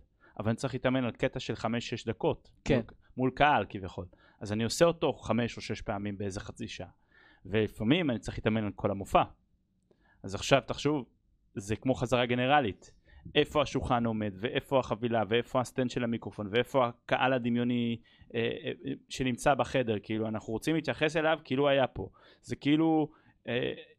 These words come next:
Speaker 1: אם הרוטינה היא, הרוטינה נקרא, הנאמבר נקרא לזה, הוא בין חמש-שש דקות,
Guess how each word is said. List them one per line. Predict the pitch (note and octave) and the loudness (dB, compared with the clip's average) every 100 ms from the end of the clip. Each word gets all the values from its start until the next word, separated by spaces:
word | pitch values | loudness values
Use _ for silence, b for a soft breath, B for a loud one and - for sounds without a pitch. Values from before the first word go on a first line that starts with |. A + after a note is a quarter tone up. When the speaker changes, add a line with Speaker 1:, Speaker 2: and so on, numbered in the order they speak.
| - | -2
Speaker 1:
אם | F3+ G#3 | 2 4
הרוטינה | G3+ D#3+ C3 A#2+ A2+ E3+ D#3+ B2+ | 4 4 2 2 0 2 2 2
היא, | G#2 G#2+ A2 - | 0 -4 -6 -6
הרוטינה | G2 G2 G2+ C#3+ A2+ | -4 -4 0 0 2
נקרא, | G#2 A#2 A2+ | -2 0 2
הנאמבר | A2+ D3 D3+ G#2+ | 4 2 2 0
נקרא | F#2+ F#2 G#2 | -2 -2 -2
לזה, | F#2+ F#2 F2 b b - | -2 -2 -8 b b -6
הוא | G#2 G#2 | -2 0
בין | A#2 C3 | 2 0
חמש-שש | B2+ B2 C3 - A#2+ | 2 0 0 -2 -2
דקות, | B2 - G#3+ F#3+ | -2 2 2 0